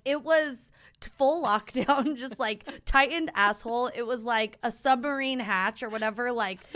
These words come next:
it was so airtight. And I, like, look over to see if he's there, and he was, and he didn't, like, flinch or anything. And I was like, "Oh, my God." And then after it, afterwards, you know, I was like, "Were you on a call?" And he's like, "Yeah, why?" And I was like, "I farted." And he was like, "Oh,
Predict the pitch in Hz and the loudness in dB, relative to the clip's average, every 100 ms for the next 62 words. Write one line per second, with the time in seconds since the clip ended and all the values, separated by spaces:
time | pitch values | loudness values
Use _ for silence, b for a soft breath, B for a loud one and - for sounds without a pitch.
0 | - 285 285 277 320 269 285 247 262 262 | 0 2 2 -2 0 2 2 2 -2 -2
1 | 214 214 226 - B B 254 262 240 240 | -2 -2 -4 -10 B B 0 0 0 -4
2 | 214 226 269 277 - 233 220 285 302 330 | -6 -6 -6 -6 -4 -2 0 -2 -2 -4
3 | 320 - 247 247 254 233 214 220 214 254 | -6 -4 -2 -2 -4 -6 -2 2 4 2
4 | - 285 311 311 214 202 220 226 214 214 | 0 -4 -4 0 0 0 -4 -4 -4 -6
5 | 208 - 180 165 - 202 180 170 202 190 | -6 -10 -10 -12 -14 -10 -10 -10 -12 -10
6 | 202 196 190 190 185 220 208 202 190 190 | -10 -8 -8 -10 -10 -8 -6 -6 -8 -10
7 | 196 190 180 180 B B B B - 226 | -8 -6 -8 -10 B B B B -6 -4
8 | 214 190 - 180 170 185 175 - _ - | -4 -6 -6 -8 -6 -6 -8 -10 _ -4
9 | 185 170 180 170 160 170 170 160 160 170 | -4 -4 -8 -8 -10 -12 -10 -8 -8 -8
10 | 160 165 220 233 220 269 302 330 240 226 | -10 -8 -4 -2 0 0 0 -2 -2 -2
11 | 254 277 233 214 208 226 202 196 202 196 | -2 -2 -6 -8 -4 -2 0 0 -2 -4
12 | 190 214 - 262 247 294 302 262 190 190 | -10 -12 -12 -12 0 2 2 0 -4 -6
13 | 196 185 185 170 - 185 170 | -8 -8 -10 -10 -10 -8 -10